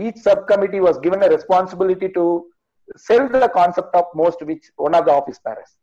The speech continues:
So the subcommittee has done a tremendous job in selling the concept with the office bearers.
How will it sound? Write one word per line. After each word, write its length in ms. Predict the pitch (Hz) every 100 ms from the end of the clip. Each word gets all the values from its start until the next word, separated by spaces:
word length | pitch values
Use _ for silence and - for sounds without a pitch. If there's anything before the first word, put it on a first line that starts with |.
| _ _ _ _ _
So 680 | 202 180 175 165 156 151
the 160 | 147 185
subcommittee 680 | 202 214 208 - 294 294 269
has 240 | 220 202 -
done 240 | 165 180 190
a 200 | 170 - -
tremendous 460 | 156 202 254 262 - -
job 340 | 311 160 170 165
in 100 | 156
selling 380 | - 147 151
the 120 | 147 143
concept 440 | 135 143 151 156
with 120 | 147
the 60 | 151
office 360 | 117 143 175
bearers. 360 | - 104 -